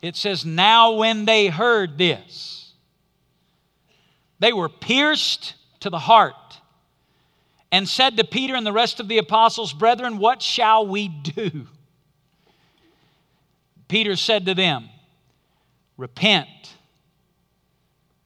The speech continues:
and each one of you be baptized in the name of Jesus Christ for the forgiveness of your sins, and you will receive the gift of the Holy Spirit.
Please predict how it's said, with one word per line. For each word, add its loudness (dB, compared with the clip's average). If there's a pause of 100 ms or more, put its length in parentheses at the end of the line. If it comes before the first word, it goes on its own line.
(240)
and -8
each 0
one 4
of 0
you -2
be -4
baptized 6
in -4
the -2
name 2
of -6
Jesus -4
Christ 2
for -10
the -6
forgiveness -2
of -4
your -4
sins, -2 (420)
and 0
you -2
will 0
receive -4
the -8
gift -2
of -12
the -10
Holy -4
Spirit. -8